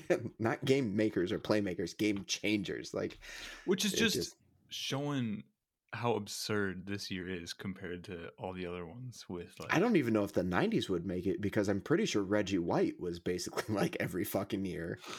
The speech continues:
Speaker 2: Yeah, he joined in ninety-two or some shit.
Speaker 1: Was it ninety-two? Oh, for
Speaker 2: Ninety-one.
Speaker 1: some, I was thinking he
Speaker 2: Ninety-one
Speaker 1: was
Speaker 2: was the last year.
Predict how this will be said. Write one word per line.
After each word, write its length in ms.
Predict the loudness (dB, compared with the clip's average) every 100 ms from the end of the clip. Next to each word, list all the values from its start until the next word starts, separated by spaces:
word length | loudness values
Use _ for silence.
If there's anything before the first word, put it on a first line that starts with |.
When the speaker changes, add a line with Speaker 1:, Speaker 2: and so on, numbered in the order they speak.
| -14 -20 -20 -20 -20 _
Speaker 2:
Yeah, 300 | 0 4 4
he 140 | 4
joined 280 | 0 0 0
in 200 | 0 -2
ninety-two 580 | -2 -4 -6 -8 -8 -6
or 80 | -8
some 220 | -10 -14
shit. 380 | -14 -12 -14 -14 _ 4
Speaker 1:
Was 180 | 6
it 80 | 6
ninety-two? 220 | 4 8
Oh, 60 | 8
for 40 | 10
Speaker 2:
Ninety-one. 320 | 10 12 12
Speaker 1:
some, 220 | 10 6 -2 -20 _ 4
I 60 |
was 100 | 6
thinking 140 | 8 10
he 60 | 10
Speaker 2:
Ninety-one 240 | 10 8
Speaker 1:
was 40 | 6
Speaker 2:
was 80 | 2
the 80 |
last 280 | 2 0 -2
year. 240 | -4 -6